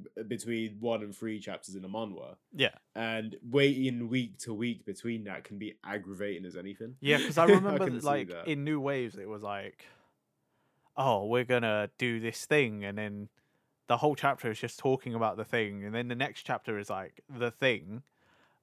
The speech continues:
Speaker 2: and
Speaker 1: Yeah.
Speaker 2: then the third chapter is either the fallout of the thing or, like, the thing part two, and I was just like, "I'm, I'm so done."
Speaker 1: I
Speaker 2: <laughs>
Speaker 1: can, yeah.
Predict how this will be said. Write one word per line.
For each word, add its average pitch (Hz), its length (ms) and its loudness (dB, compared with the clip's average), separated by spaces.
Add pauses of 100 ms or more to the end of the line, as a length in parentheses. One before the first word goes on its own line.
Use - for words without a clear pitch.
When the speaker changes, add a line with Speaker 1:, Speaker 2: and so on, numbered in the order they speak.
(120)
Speaker 2:
and 117 220 2
Speaker 1:
Yeah. - 0 -
Speaker 2:
then 117 400 0
the 117 160 -4
third 143 380 2
chapter 117 300 0
is 110 120 -4
either 113 340 0
the 104 280 -6 (100)
fallout 147 600 2
of 127 180 -2
the 135 100 -4
thing 135 460 0
or, 110 200 0
like, 98 280 -6
the 120 140 -6
thing 110 320 -4
part 104 260 0
two, 113 280 -2
and 107 80 -2
I 104 80 -4
was 101 160 -8
just - 180 -12
like, 101 120 -6
"I'm, 98 420 -6 (800)
I'm 143 200 4
so 101 240 -2
done." 95 440 -6 (580)
Speaker 1:
I 127 180 4
Speaker 2:
<laughs> - 0 -
Speaker 1:
can, 104 220 -2
yeah. 98 500 -4